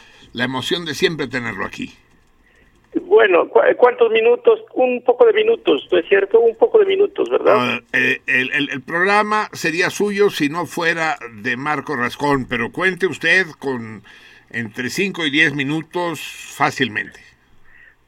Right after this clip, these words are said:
Speaker 2: Bueno, yo, yo esta noche, eh, eh, he preparado u-, unos poemas, pero, eh, eh, como estaba escuchando su programa, eh, quisiera hacer una pequeña aclaración botánica.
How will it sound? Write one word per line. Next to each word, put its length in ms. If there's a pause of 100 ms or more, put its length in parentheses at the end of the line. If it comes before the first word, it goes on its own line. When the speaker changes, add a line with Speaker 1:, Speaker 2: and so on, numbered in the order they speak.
Speaker 2:
Bueno, 320
yo, 300
yo 160
esta 200
noche, 300
eh, 500
eh, 480
he 60
preparado 800
u-, 840
unos 360 (320)
poemas, 560 (840)
pero, 960
eh, 320
eh, 140
como 200
estaba 300
escuchando 560
su 160
programa, 560 (100)
eh, 180
quisiera 360
hacer 240
una 400
pequeña 720
aclaración 680
botánica. 760